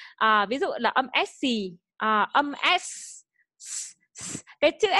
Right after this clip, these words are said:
S này nó có xuất hiện, các âm gió này xuất hiện nhiều lắm. À, về mặt âm hả? Ờ, s, hay là âm sh, hay là âm, à, sh. Đó, mọi người thấy không? Đều xuất hiện cái chữ S này.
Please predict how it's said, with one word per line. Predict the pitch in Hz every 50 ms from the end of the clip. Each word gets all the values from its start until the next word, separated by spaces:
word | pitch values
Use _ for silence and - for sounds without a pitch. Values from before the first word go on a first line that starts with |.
| 466 -
S | - 339
này | 320 269 254 226
nó | 247 240
có | 247 311
xuất | - 427 440 480
hiện, | 415 285 - 226 240 214
các | 294
âm | 320 339 330
gió | 294 247
này | 262 294
xuất | 285 359 415
hiện | 349 247 254
nhiều | 247 233
lắm. | 226 262 349 - - _ _ - - - _
À, | - 233 233 226
về | 202 247 233 233 226 226 226
mặt | 233 240 240 -
âm | 208 277 302 302 311
hả? | 302 233 - 175 _ _ _ _ _ _ _ _ _ _ _
Ờ, | - 220 214 202
s, | 208 - - - - - - - _ _ _ _
hay | - 294 285
là | 247
âm | 233 262 285 262
sh, | - - - - - - - - - _ _ - - _ _ _ _ _
hay | - - 302 285
là | 285 269 240 233
âm, | - - 269 277 277 277
à, | 277 277 277 277 269 254 _ _ _ _ _ _ _ _ _ _ _ _ _ _
sh. | - - - - - - - - - - - - - - - - _ _ _ _ _ _
Đó, | - 208 226 262 320 349 - - - _
mọi | - 262 269
người | 262
thấy | 254 285
không? | 311 302 247 240
Đều | 254 254 254 262 254
xuất | 247 392 440
hiện | 294 247
cái | 254
chữ | - 311 - 320 415
S | 415 -
này. | 277 240 220 214